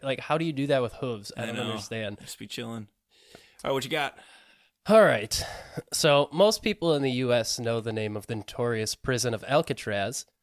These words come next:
Speaker 1: but what does the word Alcatraz actually mean? A, albatross, B, seagull, C, manatee, or D, none of the above?
Speaker 2: Why would,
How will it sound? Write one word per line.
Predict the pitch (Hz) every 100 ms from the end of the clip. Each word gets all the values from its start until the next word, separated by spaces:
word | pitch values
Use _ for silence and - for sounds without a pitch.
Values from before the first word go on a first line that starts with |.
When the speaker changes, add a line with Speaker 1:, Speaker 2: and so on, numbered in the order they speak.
| _
Speaker 1:
but | -
what | 127 151
does | 156 127
the | 127
word | 120 113
Alcatraz | 143 175 139 - 110 107 104
actually | 107 104 - 113 120
mean? | 156 185 120 110 - _ _ _ _ _ _ -
A, | 131 113 135 160 _ -
albatross, | 117 113 113 - 110 101 139 - - _ _ _ -
B, | 131 113 127 131 _
seagull, | - - 156 120 110 123 - _ -
C, | - 170 131 131 - _
manatee, | 120 127 156 127 - 113 127 127 _ _
or | 110 117
D, | 113 135 117 120 -
none | 117 107
of | 104
the | 107
above? | 117 147 117 - - _ _ _ _ _ _ _ _ 127
Speaker 2:
Why | 143 175
would, | -